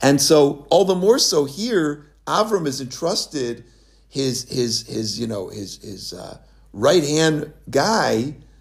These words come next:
to go take this journey to find a suitable partner for his son. We won't get into the whole story of,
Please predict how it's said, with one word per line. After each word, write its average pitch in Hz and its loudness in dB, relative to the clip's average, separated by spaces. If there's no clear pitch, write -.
to 131 -2
go 165 2
take - 0
this 143 2
journey 131 -2
to 139 0
find 147 -2
a 127 0
suitable 123 0
partner 107 0
for 98 -8
his 113 -4
son. 120 -2
We 113 -10
won't 110 -2
get 104 -4
into 104 -6
the 101 -4
whole 110 -4
story 123 0
of, 82 -8